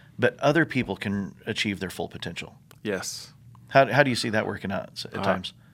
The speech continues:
Speaker 2: I totally agree with that. Like, you know, it's people on my team, I want the best for them, and I want them to get to their fullest ex-
Speaker 1: Mm-hmm.
Speaker 2: potential that they want.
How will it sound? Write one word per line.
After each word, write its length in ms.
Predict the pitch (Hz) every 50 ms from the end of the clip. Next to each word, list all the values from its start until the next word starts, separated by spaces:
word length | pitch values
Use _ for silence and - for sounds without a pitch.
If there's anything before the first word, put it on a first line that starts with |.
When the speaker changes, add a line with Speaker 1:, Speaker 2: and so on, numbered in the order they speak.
| _
Speaker 2:
I 280 | - 113 110 110 107 101
totally 500 | 95 - - 104 104 95 92 87 85 - - - - -
agree 240 | - 90 85 90 90
with 100 | 85 80
that. 140 | - 85 -
Like, 220 | 104 113 120 113
you 60 | 113 117
know, 80 | 113 110
it's 180 | 110 - - - - - - - - - - - - - -
people 240 | - 135 120 117 117
on 140 | 120 110
my 140 | 110 104 101
team, 260 | 98 - - 113 104
I 100 | 107 107 107
want 200 | 107 107 101 -
the 60 | -
best 240 | - 92 90 - -
for 100 | - 107 104
them, 240 | 107 110 110 110
and 100 | 107 98
I 60 | 101 101
want 300 | 101 101 98 - - -
them 260 | 107 98 101 101 98
to 200 | - - 107 107 101
get 200 | 98 104 - -
to 120 | - 104
their 240 | 107 107 110 113 110
fullest 400 | - - 110 104 101 - - -
ex- 140 | - - -
Speaker 1:
Mm-hmm. 100 | 107 95
Speaker 2:
potential 500 | 95 117 110 - - 117 - - 113 110
that 180 | 107 107 104 -
they 160 | 120 123 123
want. 340 | 110 98 98 90 90 87 -